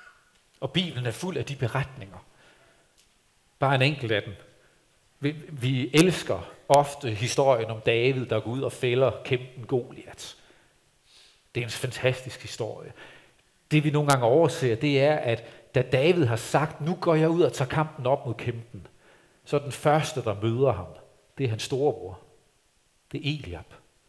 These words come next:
Og storebror Eliab går ikke hen og opmuntrer David og siger, "Du skal nok klare den, min ven, og s-, gør det nu godt, og har du lagt mærke til, at han er svag der, hvis du rammer ham lige i panden, der," altså,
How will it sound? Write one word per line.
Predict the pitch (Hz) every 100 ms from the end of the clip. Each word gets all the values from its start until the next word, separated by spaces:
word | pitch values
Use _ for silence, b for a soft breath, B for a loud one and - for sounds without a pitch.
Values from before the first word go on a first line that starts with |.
| b b b b b _ _ _ _ _ _ _ _ _
Og | - 127
storebror | 156 156 156 143 143
Eliab | 190 151 117 113
går | 131
ikke | 165
hen | - 170
og | 120
opmuntrer | 117 165 - 120 123
David | 110 113 135
og | 120
siger, | - 113
"Du | 135
skal | - -
nok | 113 -
klare | - 131 143 151
den, | 107
min | 95
ven, | 92 104 107
og | 87 B B B - - 151
s-, | - - 156
gør | 165
det | 165 151
nu |
godt, | 151 147 165
og | 151
har | 139
du |
lagt | 131 135 -
mærke | 156 180
til, | - 160
at |
han | 143 139
er |
svag | 131 175 185 135
der, | 127 139
hvis | 123
du | -
rammer | 139 185
ham | 156
lige | 127 196
i | 185
panden, | 110 113 139 117
der," | 143 139 110 B B
altså, | 139 123